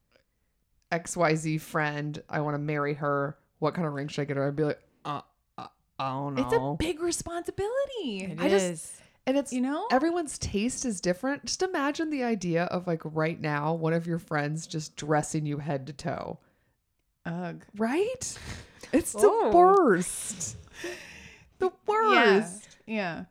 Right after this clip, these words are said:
Speaker 1: The idea of just, like, "Okay, I'm not in charge of dressing you." It's like that, but
Speaker 2: Right.
Speaker 1: <laughs> you wear all the time. It's a tough situation to be put in.
Speaker 3: It
Speaker 2: Yeah.
Speaker 3: is. It
Speaker 2: And,
Speaker 1: Yeah.
Speaker 3: is.
Speaker 2: and, and the tricky thing is that you can't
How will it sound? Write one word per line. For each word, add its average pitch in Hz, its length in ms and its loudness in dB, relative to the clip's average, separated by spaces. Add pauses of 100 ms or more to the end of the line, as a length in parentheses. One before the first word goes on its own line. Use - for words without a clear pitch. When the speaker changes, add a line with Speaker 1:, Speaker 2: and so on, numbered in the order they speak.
(140)
Speaker 1:
The 311 80 2
idea 339 220 2
of 294 80 -6
just, 320 200 -4
like, 277 220 0
"Okay, 302 500 2
I'm 254 120 2
not 269 120 2
in 262 80 0
charge 294 180 -2
of 220 160 -8
dressing 196 580 0
you." 170 220 2
It's - 200 0
like 240 260 2
that, 277 420 2
but 226 120 2
Speaker 2:
Right. 190 220 -2 (180)
Speaker 1:
<laughs> 302 180 -2
you 285 80 -2
wear 269 320 2
all 254 240 4
the 302 60 -6
time. 254 640 2 (560)
It's 403 160 0
a 480 140 8
tough 349 300 -2
situation 320 580 4
to 277 60 -2
be 262 100 2
put 285 320 4
in. 185 220 4
Speaker 3:
It 208 140 2
Speaker 2:
Yeah. 453 200 2
Speaker 3:
is. - 420 -4
It 226 140 0
Speaker 2:
And, 185 80 4
Speaker 1:
Yeah. 185 180 10
Speaker 3:
is. 277 240 0
Speaker 2:
and, 269 180 -6
and - 0 -
the 269 160 -2
tricky 262 340 -8
thing 233 180 -8
is 269 140 -8
that 196 120 -6
you 220 180 -10
can't 220 480 -4